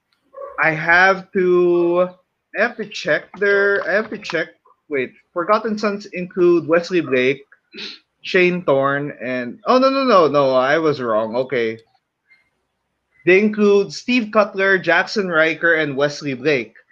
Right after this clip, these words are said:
Now, if I recall, Jackson Riker is Elias's tag team partner right now.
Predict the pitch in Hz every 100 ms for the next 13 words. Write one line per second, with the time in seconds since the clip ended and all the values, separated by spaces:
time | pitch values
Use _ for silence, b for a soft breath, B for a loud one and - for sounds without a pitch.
0 | b b b b 190 214 220 220 226 247
1 | 247 214 233 202 175 165 151 208 214 254
2 | 196 151 180 202 262 262 214 - - _
3 | - 180 185 202 208 226 - 202 202 226
4 | 214 220 220 226 226 220 226 240 311